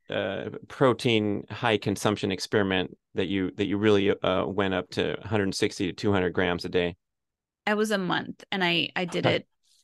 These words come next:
Speaker 2: you know, carnivore style, 'cause it was the only way for me to get that much protein in a day, um, because I wasn't using any shakes or anything like that. I was just eating, like, lots of animal <laughs> protein.
Speaker 1: Uh, was it tough? Were you making yourself consume yet another egg or another,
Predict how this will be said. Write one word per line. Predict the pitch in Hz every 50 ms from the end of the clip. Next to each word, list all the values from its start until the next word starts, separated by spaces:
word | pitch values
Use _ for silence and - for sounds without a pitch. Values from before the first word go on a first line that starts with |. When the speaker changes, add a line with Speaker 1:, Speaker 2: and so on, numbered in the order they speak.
| _ _ -
Speaker 2:
you | 185
know, | 170 139 - 185 -
carnivore | - - 208 185 185 185 175 156 127 -
style, | 175 - - - - - 190
'cause | - - 196 196
it | 185 170
was | 175 185
the | 196 180 -
only | 180 180 175 175 170
way | 170 170
for | 180 - 185 175
me | 170 170
to | 165 160
get | - - - - - - _ _ _ _ _ -
that | 175 - -
much | - - 175 - -
protein | - - 156 160 170 - - - - - - -
in | - 175 170
a | -
day, | - 175 - - - 64 - - 208 - _ -
um, | - - - - - - - _
because | _ - 208 196
I | 190 175
wasn't | 170 180 185 180 - -
using | 185 175 170 180 170 165
any | 165 165
shakes | 170 - - - 160 147 - - - -
or | - 107
anything | 110 - - 175 - - 92
like | 98 - - -
that. | - - - - -
I | - -
was | 185 175
just | - - - - - _ _ _ _ -
eating, | - - - - - - _ _ _ _ -
like, | 196 185 180 -
lots | 233 - - - -
of | - -
animal | 175 170 175 175 180 175
<laughs> |
protein. | - - 123 107 101 95 95 - - -
Speaker 1:
Uh, | - - -
was | 107 110 120 120 110
it | 127 - -
tough? | - - 107 107 139 - -
Were | 127
you | 120 110 107
making | 101 107 110 113 120 123 123 117 - 135 117 117
yourself | 110 107 107 - 123 110 107 104 101 -
consume | - - 110 101 - - 117 110 104 104
yet | 104 107 110 104
another | 104 104 104 101 95 104 98 -
egg | - 104 98 101 107 101 104
or | 101 101
another, | 98 101 101 92 101 101 95 95